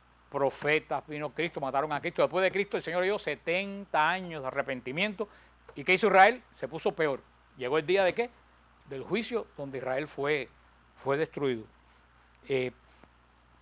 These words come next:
esta, esta es la, la historia de, esta, de este libro, de estos libros, eh, históricos. La justicia de Dios se demora, ¿por qué? Porque el Señor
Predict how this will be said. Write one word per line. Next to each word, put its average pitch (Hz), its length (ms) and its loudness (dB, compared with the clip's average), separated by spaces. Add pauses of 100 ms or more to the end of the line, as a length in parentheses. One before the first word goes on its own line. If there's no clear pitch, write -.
(360)
esta, 185 240 0 (140)
esta 165 360 0
es 180 60 2
la, 151 260 6 (420)
la 123 120 -4
historia 165 540 2
de, 120 160 0
esta, 127 560 2
de 135 100 -6
este 139 180 -4
libro, 147 340 -4
de 123 160 -8
estos 135 220 -8
libros, 135 400 -4
eh, 110 220 -10 (600)
históricos. 196 520 0 (680)
La 127 140 10
justicia 139 640 -4 (420)
de 135 140 -4
Dios 175 300 0 (340)
se - 200 -2
demora, 202 320 6
¿por 185 120 2
qué? 226 100 2
Porque 190 200 -2
el 147 260 -6
Señor 175 360 2